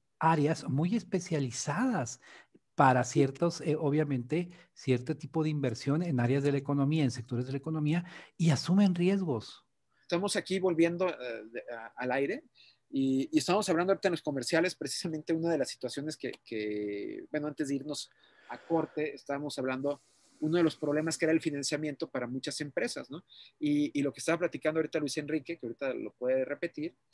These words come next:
Speaker 2: es precisamente uno de los problemas, eh, precisamente de financiamiento de las empresas,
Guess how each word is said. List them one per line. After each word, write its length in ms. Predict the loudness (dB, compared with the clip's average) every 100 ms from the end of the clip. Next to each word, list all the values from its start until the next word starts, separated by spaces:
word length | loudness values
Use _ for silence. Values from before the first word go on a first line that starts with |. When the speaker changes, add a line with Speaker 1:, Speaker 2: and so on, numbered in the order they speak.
| -20 _ _ -4
Speaker 2:
es 180 | -4 -2
precisamente 680 | -4 -2 -4 2 2 2 _ _
uno 240 | -2 0 4
de 100 | 4
los 140 | 2
problemas, 640 | 0 0 2 2 -2 -4 -6
eh, 960 | -4 -2 0 0 0 -2 -2 -4 -6 -12 -8
precisamente 360 | -6 -4 -2
de 40 | -4
financiamiento 640 | -4 -6 -6 -6 -6 -4 0
de 40 |
las 140 | 0 2
empresas, 400 | 0 0 -4